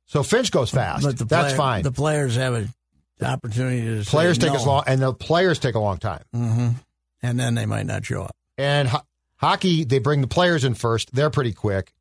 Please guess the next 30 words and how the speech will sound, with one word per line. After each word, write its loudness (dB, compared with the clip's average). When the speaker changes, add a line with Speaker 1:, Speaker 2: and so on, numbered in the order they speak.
Speaker 1:
And -2
Speaker 2:
The 4
Speaker 1:
then 2
Speaker 2:
hockey, 2
you 2
Speaker 1:
Dean 2
Speaker 2:
don't 2
get 2
in 0
the 2
Speaker 1:
Evason 0
Speaker 2:
locker 2
Speaker 1:
in. 2
Speaker 2:
room 0
now 0
either? -2
Speaker 1:
No. 2
Speaker 2:
Is -4
the -2
Speaker 1:
No 2
sport 2
at -2
this -2
point -2
in -2
time. 2
Speaker 2:
Yeah, 2
but 0
the 2
masks, 0